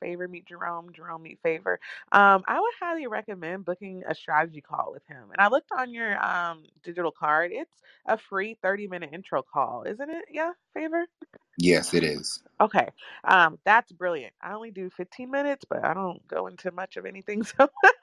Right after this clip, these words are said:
Speaker 1: So, so I would definitely recommend, uh, you literally click that link. I saw the connect button and then book strategy call. Um, so that way you can spend that time to really unpack and get in there and figure out what's going on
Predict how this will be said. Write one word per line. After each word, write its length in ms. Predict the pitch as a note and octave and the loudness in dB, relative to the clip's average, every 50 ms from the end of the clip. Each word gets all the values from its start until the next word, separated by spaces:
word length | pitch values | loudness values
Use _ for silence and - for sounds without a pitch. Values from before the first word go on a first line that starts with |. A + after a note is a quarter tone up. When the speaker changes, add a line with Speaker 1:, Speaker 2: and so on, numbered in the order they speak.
| _ - - - _ - | _ 6 6 6 _ 4
Speaker 1:
So, 80 | - - - - A#4+ - - - - | 6 8 8 8 8 6 6 8 8
so 60 | - | 10
I 200 | - - - - C4 | 10 8 8 8 6
would 280 | - C#4 - - _ | 6 4 4 4 _
definitely 360 | - D4+ D4 F#4 G4 G#4 F4 D#4 | 6 8 8 8 6 0 -2 0
recommend, 680 | D#4 C#4+ D#4+ - B3+ B3+ B3+ A#3+ A3+ A3+ A#3 A#3 A3+ | 0 0 0 -2 -8 -10 -8 -8 -6 -6 -6 -6 -4
uh, 280 | A#3+ - G#3+ G3+ G3 G3 G3+ | -2 -2 0 0 0 -2 -4
you 100 | G3+ G#3 | -6 -8
literally 320 | G#3 G#3+ A#3 B3 B3 A#3+ - _ | -8 -8 -8 -8 -12 -14 -16 _
click 180 | - G#3+ G#3+ _ - | -14 -14 -14 _ -4
that 240 | A3 G3+ - - F3+ | -4 -4 -4 -4 -8
link. 280 | F3 E3+ E3 E3+ F3 _ - - | -16 -18 -18 -18 -20 _ -8 -4
I 200 | D#3 E3 E3 F3 - _ | -2 -2 -2 -2 -4 _
saw 240 | F#3 F#3+ E3+ E3+ E3+ | -6 -4 -4 -4 -6
the 180 | E3+ E3+ D#3+ - | -8 -12 -16 -20
connect 460 | - - F3 E3+ F3 F#3 F#3+ _ - | -20 -16 -8 -6 -6 -6 -6 _ -4
button 300 | G3 F#3+ F#3+ F#3+ F#3+ F#3+ F3 D3 | -4 -4 -4 -6 -14 _ -18 -18
and 100 | D#3 D3 | -16 -14
then 120 | D3+ D#3+ E3 D3 - | -16 -16 -16 _ -8
book 160 | D#3+ D#3+ - _ | -8 -8 -8 _
strategy 480 | - - D#3 C#3 C#3 C#3+ C#3 C#3 C3+ - _ | -12 -8 -6 -6 -6 -6 -10 -14 -20 -14 _
call. 340 | D3+ C3+ B2+ G#2+ A2+ B2+ - _ _ _ _ _ _ - - | -4 -2 -2 0 -2 -2 -4 _ _ _ _ _ _ -8 -4
Um, 200 | D#3+ E3 E3 E3 | -4 -4 -4 -4
so 140 | - F3 D#3+ D#3+ | -8 -12 -6 0
that 260 | D#3 D#3+ E3 E3 - | 4 4 4 4 2
way 180 | C#3 D3 C#3+ C#3+ | 0 -4 -4 -4
you 80 | C#3+ D3 | -6 -12
can 200 | _ E3 C#3+ C#3+ _ | _ -20 -20 -20 _
spend 200 | _ D#3+ D3+ D#3 | _ -16 -10 -8
that 140 | D3+ C3+ - _ | -8 -8 -10 _
time 320 | _ D3+ D3 D3 D3+ D3+ | _ -10 -10 -10 -10 -12
to 80 | D3+ D3 C3+ C3+ | -16 -20 -16 -8
really 420 | D3 D#3 D#3+ E3 D#3+ D#3+ E3 D#3 | -4 -2 0 2 2 2 0 0
unpack 720 | C#3+ - D3 C#3 C#3+ - - - D3 D3 D3 D3 D3+ - - | -2 -4 -6 -6 -8 -12 -14 -6 -2 0 0 0 0 -4 -10
and 160 | - C#3+ C#3 C3 | -18 -20 -18 -16
get 140 | C#3 C#3 C#3 | -14 -14 -14
in 160 | C#3+ C#3+ C#3+ | -16 -14 -12
there 280 | C#3+ C#3 C#3 C#3 B2 F2+ | -10 -8 -6 -8 -8 -10
and 100 | C3+ C3+ _ _ | -14 -20 _ _
figure 220 | - C3 C3 C3+ C3+ | -12 -4 0 2 2
out 180 | C3+ B2 - | 2 2 0
what's 140 | C3+ - _ | -4 -8 _
going 220 | - C#3+ C#3 C3+ | -8 -6 -6 -4
on 180 | C3+ C3 C3 | -2 -2 -4